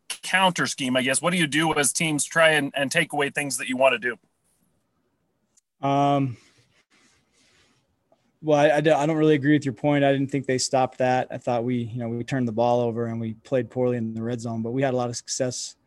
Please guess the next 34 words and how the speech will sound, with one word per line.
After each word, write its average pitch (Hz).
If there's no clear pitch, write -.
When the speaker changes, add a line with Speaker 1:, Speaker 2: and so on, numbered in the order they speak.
Speaker 2:
running 151
wide 143
zone 151
like 139
we 135
usually 139
do. 151
Um, 113
it -
was 127
our 120
best 127
play 135
Saturday, 127
and 117
it's -
pretty 135
much 127
always 123
our 120
best 120
play, 120
um, 107
in 131
the 123
run 127
game 113
anyway. 117
And, 117
uh, 110
but 139
to, 147
to 139
the, 120